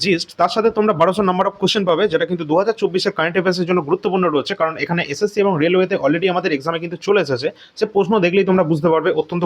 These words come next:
গুরুত্বপূর্ণ কোশ্চেন এখানে কিন্তু রয়েছে। তো এখানে কিন্তু দু হাজার চব্বিশের যে কারেন্ট অ্যাফেয়ার্সটা রয়েছে, সেটা কিন্তু আশি টাকার মধ্যে তোমরা পেয়ে যাবে, বারোশো কোশ্চেন,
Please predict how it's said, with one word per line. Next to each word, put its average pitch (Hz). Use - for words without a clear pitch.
গুরুত্বপূর্ণ 156
কোশ্চেন 156
এখানে 156
কিন্তু 151
রয়েছে। 123
তো -
এখানে 233
কিন্তু 220
দু 160
হাজার 226
চব্বিশের 190
যে 175
কারেন্ট 151
অ্যাফেয়ার্সটা 147
রয়েছে, 147
সেটা 156
কিন্তু 147
আশি 135
টাকার 180
মধ্যে 160
তোমরা 143
পেয়ে 127
যাবে, 156
বারোশো 127
কোশ্চেন, 147